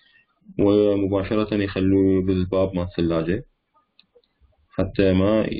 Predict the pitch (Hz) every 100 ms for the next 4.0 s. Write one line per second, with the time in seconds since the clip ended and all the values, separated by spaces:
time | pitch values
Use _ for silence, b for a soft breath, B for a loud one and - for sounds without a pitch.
0 | - _ _ 101 92 107 101 95 92 87
1 | 92 92 92 95 98 92 85 85 92 95
2 | 85 82 82 85 92 - 98 92 117 104
3 | 101 98 101 104 95 - 92 98 92 80